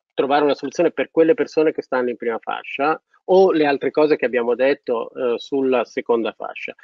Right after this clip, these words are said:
Cioè, il tema esiste e va affrontato, però, mh, assumere proprio giuridicamente, assumere da G P S, quindi da una graduatoria fatta per le supplenze,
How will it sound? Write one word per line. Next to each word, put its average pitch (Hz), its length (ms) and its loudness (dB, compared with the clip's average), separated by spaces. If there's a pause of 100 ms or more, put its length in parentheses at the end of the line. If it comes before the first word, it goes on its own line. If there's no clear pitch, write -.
(180)
Cioè, 143 160 0
il 143 140 -4
tema 185 260 6
esiste 156 400 0
e 139 40 6
va 120 100 0
affrontato, 117 580 -10
però, 180 420 2 (460)
mh, 170 240 -2
assumere 156 920 2
proprio 147 420 -2
giuridicamente, 175 840 -2
assumere 151 1000 -4
da 160 320 0
G 127 140 -18
P 123 280 -8
S, - 200 -20
quindi 143 300 -4
da 127 160 -2
una 147 580 -2
graduatoria 131 760 -2
fatta 139 380 -4
per 131 200 -8
le 123 280 -8
supplenze, 117 840 -8